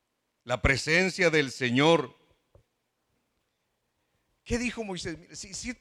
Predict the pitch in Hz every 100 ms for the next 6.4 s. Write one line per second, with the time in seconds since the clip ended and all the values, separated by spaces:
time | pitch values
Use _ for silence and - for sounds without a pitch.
0 | _ - 214 247 214 247 - 339 320 302
1 | 294 262 254 240 269 214 185 202 196 190
2 | 165 - _ _ _ _ _ 131 160 117
3 | 98 87 85 90 _ _ _ _ _ _
4 | _ _ _ _ _ _ _ _ _ _
5 | 117 131 139 131 135 135 - 127 123 -
6 | 110 - 131 117